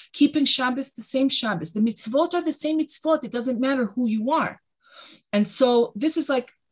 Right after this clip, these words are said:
uh, there's nothing restricting me from being in a living, vital connection with God, 'cause that's where my joy is coming from, ultimately, right? Where is my source of joy? You know, you said there in the, you said there before when you asked the question about, like, being connected to meaning.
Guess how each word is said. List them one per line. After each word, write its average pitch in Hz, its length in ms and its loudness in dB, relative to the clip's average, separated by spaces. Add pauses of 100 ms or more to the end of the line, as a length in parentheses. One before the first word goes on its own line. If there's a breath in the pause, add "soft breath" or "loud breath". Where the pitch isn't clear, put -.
uh, 202 80 -10 (400)
there's 269 280 0
nothing 403 260 -2
restricting 208 680 -2
me 202 80 -4
from 185 240 -4
being 185 240 -6
in 180 100 -4
a 170 60 0
living, 208 500 -2
vital 202 280 -4
connection 190 420 -10
with 165 140 -4
God, 185 320 -2 (340 soft breath)
'cause 330 140 2
that's 466 180 -2
where 466 80 0
my 330 100 2
joy 262 180 2
is 220 120 2
coming 190 220 -4
from, 165 320 -8
ultimately, 233 560 -4 (200)
right? 196 280 -4 (420)
Where 285 240 4
is 349 140 0
my 302 160 2
source 269 320 -2
of 233 100 -6
joy? 208 340 -6 (220)
You 233 120 4
know, 226 40 2
you 220 120 0
said 277 200 0
there 269 120 2
in 233 120 0
the, 214 180 -4
you 220 280 -4
said 247 220 0
there 233 100 -4
before 208 300 -6
when 190 140 -4
you 185 100 -8
asked 226 220 -6
the 214 60 -14
question 254 460 -4
about, 170 240 -2
like, 180 240 -2 (380)
being 240 140 2
connected 220 400 -2
to 190 80 -2
meaning. 190 600 4